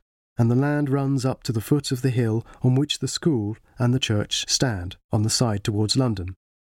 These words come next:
Things there went much against him. The farm was ruinous, and I remember that we all regarded the Lord Northwick of those days as a cormorant who was eating us up.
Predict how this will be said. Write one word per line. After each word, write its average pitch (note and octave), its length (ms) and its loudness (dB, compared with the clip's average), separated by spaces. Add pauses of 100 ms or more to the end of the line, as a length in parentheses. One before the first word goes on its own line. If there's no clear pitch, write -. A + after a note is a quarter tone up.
(140)
Things D#3 300 4
there A#2+ 200 0
went A2+ 220 0
much - 280 -2
against A2 400 0
him. F#2 200 -8 (300)
The G#2 80 4
farm B2 320 0
was A2 160 -4
ruinous, G#2 580 -2 (480)
and B2 100 4
I D3 100 2
remember C3+ 580 0 (240)
that C3+ 80 4
we C3 120 0
all D3 240 2
regarded B2+ 600 0
the A#2+ 80 2
Lord A#2+ 260 2
Northwick B2 480 0
of G#2 80 -2
those A#2+ 320 0
days G#2 400 0 (220)
as A#2 80 4
a C3 40 0
cormorant A2 680 -2 (280)
who A2 100 2
was G2 180 0
eating G#2 320 0
us G2 140 -2
up. G2 260 -4